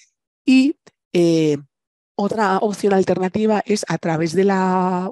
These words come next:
U R L gigaset, eh, guion config punto com, eh, metiendo esta U R L en cualquier ordenador que esté conectado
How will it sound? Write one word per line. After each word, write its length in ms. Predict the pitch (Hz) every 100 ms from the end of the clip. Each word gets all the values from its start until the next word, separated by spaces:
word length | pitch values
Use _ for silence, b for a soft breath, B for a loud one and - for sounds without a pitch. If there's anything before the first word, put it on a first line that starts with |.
| -
U 180 | 190
R 340 | 190 185 190 214
L 140 | 196
gigaset, 640 | 160 165 156 - - 170 175 -
eh, 180 | 180 180
guion 380 | 165 185 180
config 300 | 175 175 -
punto 340 | - 196 180 208
com, 300 | - 220 277 _ B B B B B B
eh, 240 | 180 170 160
metiendo 420 | 165 185 190 202
esta 640 | 202 - 196 196 190 185
U 160 | 202 185
R 420 | 190 190 196 220
L 180 | 220 170
en 140 | - 175
cualquier 380 | - 170 - 175
ordenador 480 | 180 185 180 208
que 80 | -
esté 140 | - 160
conectado 520 | 175 175 185 185